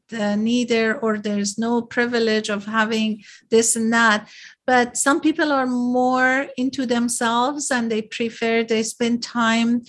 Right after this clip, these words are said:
alone or with their loved ones and a few people.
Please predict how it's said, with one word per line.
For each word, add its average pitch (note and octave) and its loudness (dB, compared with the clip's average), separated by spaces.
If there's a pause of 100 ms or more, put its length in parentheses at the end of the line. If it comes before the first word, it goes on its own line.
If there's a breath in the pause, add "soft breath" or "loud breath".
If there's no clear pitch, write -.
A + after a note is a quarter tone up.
(360 loud breath)
alone A#3+ 2
or C4 4
with A#3 -6
their A#3 0
loved A#3 -2
ones A3 0
and G#3+ -2
a G#3 0
few C#4 2
people. B3+ 0